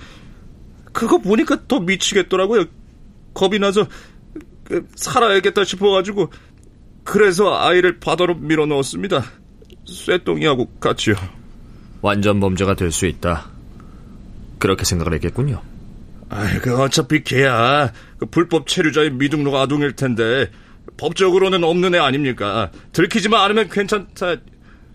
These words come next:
Speaker 1: 아이, 생각을 했던 것 같습니다.
Speaker 2: 도색은요?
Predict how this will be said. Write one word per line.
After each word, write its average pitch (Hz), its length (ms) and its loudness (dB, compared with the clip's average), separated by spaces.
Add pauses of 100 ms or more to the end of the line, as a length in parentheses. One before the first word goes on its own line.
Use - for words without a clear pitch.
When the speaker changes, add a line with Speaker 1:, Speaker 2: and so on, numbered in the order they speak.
(360)
Speaker 1:
아이, - 140 -6 (140)
생각을 160 580 0
했던 - 240 -2
것 - 160 -6
같습니다. - 420 -4 (4000)
Speaker 2:
도색은요? 95 480 2